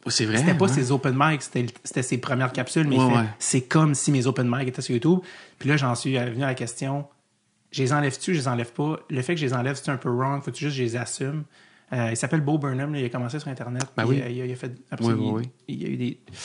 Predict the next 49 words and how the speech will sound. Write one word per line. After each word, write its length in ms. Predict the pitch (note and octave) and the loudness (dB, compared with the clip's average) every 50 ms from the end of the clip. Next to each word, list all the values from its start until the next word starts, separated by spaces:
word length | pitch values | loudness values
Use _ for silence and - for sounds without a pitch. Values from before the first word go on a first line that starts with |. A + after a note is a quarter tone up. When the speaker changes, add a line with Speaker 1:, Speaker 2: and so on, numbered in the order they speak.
| - - - - - _ - | -10 -10 -12 -14 -16 _ -6
Speaker 2:
des, 100 | C#3+ A#2+ | -2 0
des 120 | A2+ A#2 A#2 | 0 0 0
shows, 260 | - - C#3+ C#3 B2+ | 0 0 0 0 0
euh, 320 | A#2 A#2+ A#2+ A2+ - - - - - - - | -2 -2 -4 -6 -8 -10 -14 -16 -18 -16 -10
vraiment 200 | C3 B2 B2 B2 B2 | -6 -6 -4 -4 -2
cool, 160 | - A3 G3 | -2 -2 -2
puis, 400 | - D3 B2 A2 A2 A#2 A#2 - - | -2 -2 -2 -2 -2 -4 -4 -6 -8
mais 160 | C3 B2 G#2+ | -8 -6 -4
tu 80 | - | -2
sais, 60 | - D3+ | -2 -2
il 40 | |
a 20 | B2+ | -2
commencé 260 | A#2+ A2+ A2 - - | -2 -4 -6 -6 -6
à 20 | C#3+ | -6
seize 280 | - - B2 A#2 A2 | -4 -4 -4 -4 -4
ans 60 | C3 C3+ | -4 -4
dans 100 | C#3 B2+ | -4 -6
sa 100 | A#2 B2 | -8 -10
chambre, 340 | - - C#3+ D3 D#3 C3+ B2+ - - - | -8 -8 -6 -6 -6 -8 -10 -12 -14 -12
tu 20 | |
sais. 80 | - D#3+ | -10 -10
Speaker 1:
Mais 100 | D3+ - - | -8 -6 -4
je 80 | - | 0
pense 120 | - D#3 - | 0 2 4
qu'un 120 | - B2 | 4 6
gars 100 | A2+ B2+ | 6 8
comme 220 | B2+ C3+ A#2+ A2+ A2 | 8 8 8 8 8
lui, 180 | A2+ B2 C3 | 8 8 8
là, 80 | B2 A2+ | 8 8
il 80 | G#2+ | 6
y 60 | G#2+ G#2+ | 4 2
a 220 | G#2 G#2+ G#2+ G#2+ | 2 2 2 2
rendu 120 | G#2+ A2 | 2 4
où 100 | A#2 A#2+ | 4 6
il 80 | A2+ A2 | 6 8
est 40 | G#2+ | 8
là, 120 | A2+ B2 | 6 6
ça 120 | B2 - A2 | 4 2 0
change 240 | G#2+ A2+ G#2+ G#2 | 0 2 2 2
rien, 500 | G#2 G2+ G#2 G#2+ G#2+ A2 G#2+ G#2 G2+ G2 | 2 2 2 2 4 4 4 2 2 2
euh, 60 | B2+ C#3+ | 0 0
Speaker 2:
Exact. 340 | C3 A#2 C3+ A#2+ A2 A2 | 2 2 2 0 0 0
Speaker 1:
que 60 | - G2 | -4 -4
ça, 160 | - - G#2 | -2 -2 -2
ça 100 | - G#2 | 0 0
existe. 280 | G2 G2 G#2+ A#2+ - | 0 2 2 2 4
C'est 40 | - | 4
même 160 | A#2 A#2 A2+ A2+ | 4 6 6 6
inspirant 600 | A2+ A2+ - - A2+ A2+ A2 G#2+ A2 A#2 B2+ | 6 4 4 4 4 4 6 6 4 4 2